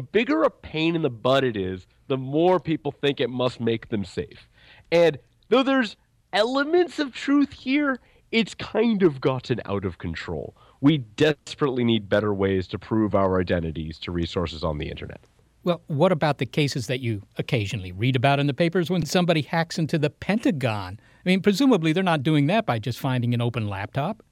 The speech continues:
Speaker 1: Now, that is true. It is absolutely the case that there's a population of very skilled attackers that writes very ornate attacks against very hard targets. Um, what I want to be clear about is that this is not always necessary.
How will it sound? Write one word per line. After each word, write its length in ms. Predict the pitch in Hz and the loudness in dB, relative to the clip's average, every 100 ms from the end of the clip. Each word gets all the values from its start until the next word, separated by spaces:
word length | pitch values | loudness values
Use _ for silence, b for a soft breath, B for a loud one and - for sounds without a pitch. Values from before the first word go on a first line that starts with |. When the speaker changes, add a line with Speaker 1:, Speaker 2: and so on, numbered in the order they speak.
| _ B B 135 | _ B B 2
Speaker 1:
Now, 160 | 135 | 4
that 200 | 151 220 | 6 4
is 160 | 269 - | 2 -2
true. 300 | - 113 85 - b b b - | -6 -8 -8 -14 b b b 2
It 100 | 113 | 4
is 120 | 107 | 6
absolutely 400 | 113 123 151 151 | 2 2 0 0
the 80 | 143 | 0
case 220 | 85 90 | -4 -2
that 100 | 95 | -4
there's 220 | 85 87 | -2 -2
a 40 | 90 | -2
population 720 | 90 85 101 87 71 - 98 | 0 0 0 -2 -4 -2 -4
of 260 | - 95 85 | 0 0 2
very 400 | 90 87 92 98 | 2 4 4 2
skilled 340 | - 98 85 | 0 -2 0
attackers 640 | 87 85 85 - 78 73 B B - | -2 0 -2 0 -4 -6 B B 0
that 180 | 98 | 2
writes 240 | - 92 87 | 4 2 2
very 480 | 85 85 95 101 104 | 0 4 6 6 4
ornate 460 | 101 95 90 90 | 2 4 4 2
attacks 580 | 87 - 87 80 - - - | 0 -2 -2 -2 -8 -12 -4
against 280 | 92 90 | -2 -2
very 300 | 85 90 87 | 2 2 4
hard 280 | 82 85 80 | 2 -2 -4
targets. 600 | - - 104 - - - B B B B _ - | -2 0 0 -2 -12 -18 B B B B _ -4
Um, 280 | 82 80 | -2 0
what 200 | 92 104 | 2 4
I 40 | 101 | 4
want 180 | 98 92 | 4 2
to 40 | |
be 100 | 92 | -2
clear 320 | - - 196 | -4 2 2
about 320 | 151 110 110 110 B | 4 2 0 -2 B
is 160 | - 113 | -6 0
that 140 | 123 | 0
this 140 | 156 151 | 0 -2
is 120 | 147 | -4
not 160 | 170 190 | -6 -6
always 320 | 190 190 185 | -4 -2 0
necessary. 640 | 185 - 135 - - - | -2 -2 -4 -4 -8 -12